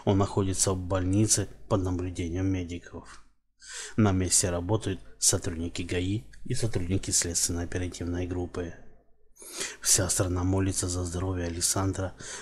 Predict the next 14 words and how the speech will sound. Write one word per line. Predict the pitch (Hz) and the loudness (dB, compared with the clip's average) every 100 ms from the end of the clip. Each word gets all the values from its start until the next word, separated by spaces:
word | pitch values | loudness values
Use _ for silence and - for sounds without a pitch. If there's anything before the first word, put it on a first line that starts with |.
| - | 4
Будем | 123 143 139 | 6 8 8
надеяться | 135 120 131 127 - | 8 8 8 6 6
и | 110 104 | 4 6
мы, | 107 123 | 8 6
дорогие | 120 90 - 92 | 6 0 0 0
зрители, | 87 90 98 - 107 92 - - - | 0 -2 -2 0 -2 -2 -6 -12 -2
на | 104 95 | 0 0
то, | - 101 | 0 -2
что | - 90 | -2 -4
с | - | -2
ним | 92 | 0
всё | 82 - | -2 -4
будет | 85 87 - | -4 -4 -4
хорошо | - 87 90 - 98 | -2 -2 0 0 -2